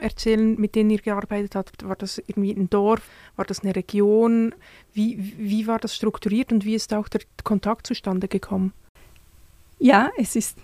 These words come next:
Speaker 2: sehr interessant, auch von die ethnografische Perspektive. Es gibt sogar viele anthropologische Arbeiten in dieser Region,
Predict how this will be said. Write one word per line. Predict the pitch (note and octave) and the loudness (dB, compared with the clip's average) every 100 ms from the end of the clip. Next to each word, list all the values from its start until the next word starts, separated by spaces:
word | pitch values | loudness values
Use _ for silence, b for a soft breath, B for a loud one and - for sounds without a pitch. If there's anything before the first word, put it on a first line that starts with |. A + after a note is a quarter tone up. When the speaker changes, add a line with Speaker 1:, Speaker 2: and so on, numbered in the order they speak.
| B - | B -6
Speaker 2:
sehr | - B3 B3 | 6 8 10
interessant, | A#3+ A#3+ A3+ A3 - A3 A#3+ C4+ - - - | 8 8 8 6 4 4 4 4 0 -12 -4
auch | - A3 B3+ - - E4+ | 4 6 6 0 -12 -10
von | - G#3 | 0 0
die | F#3+ G3 F#3 F#3+ | 2 0 0 -2
ethnografische | G3+ G#3+ G3+ G3+ C4+ B3+ - | 2 4 6 6 6 4 4
Perspektive. | A3 G#3 - G#3 F#3+ - B3 C4 C4+ | 4 4 4 0 0 2 4 6 4
Es | A3+ - | 2 0
gibt | G3+ - - - b b b b b b - | -4 -4 -12 -20 b b b b b b -14
sogar | - G3+ G3 | -4 0 0
viele | - A#3+ B3 A#3 A3+ - - | 4 6 8 6 4 0 -6
anthropologische | - A#3 A3 A3 A3 B3+ C4+ - B3+ | -2 2 4 6 8 6 4 2 4
Arbeiten | G#3 A3 G#3+ G#3+ A3+ - B3 B3 - _ - | 6 4 4 2 2 0 0 0 -2 _ 4
in | A3+ | 6
dieser | G#3 G#3+ G#3+ G3 G3+ F3+ | 6 4 2 2 2 0
Region, | G#3 F#3 G#3+ B3+ | 0 6 8 8